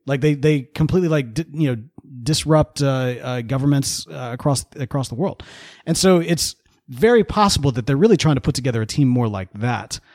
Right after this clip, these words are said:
uh, in the wake of, you know, the public kind of looking at these newer versions of characters they know and like, "Oh, you're not Steve Rogers.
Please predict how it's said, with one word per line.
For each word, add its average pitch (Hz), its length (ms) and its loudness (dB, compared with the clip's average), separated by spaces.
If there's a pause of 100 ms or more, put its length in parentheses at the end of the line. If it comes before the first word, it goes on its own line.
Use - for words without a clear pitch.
(340)
uh, 117 340 -2
in 151 160 4
the 139 80 4
wake 135 400 2
of, 117 580 -2
you 165 140 -2
know, 110 100 -4
the 117 80 -6
public 131 540 -4
kind 160 180 -2
of 139 180 -2
looking 190 200 -2
at 190 140 -4
these 196 280 -2
newer 190 360 2
versions 175 500 0
of 165 140 -6
characters 175 480 -2
they 170 100 0
know 165 220 2
and 165 100 0
like, 175 220 -2
"Oh, 254 420 2
you're 247 200 0
not 247 200 0
Steve 208 320 -4
Rogers. 135 640 -2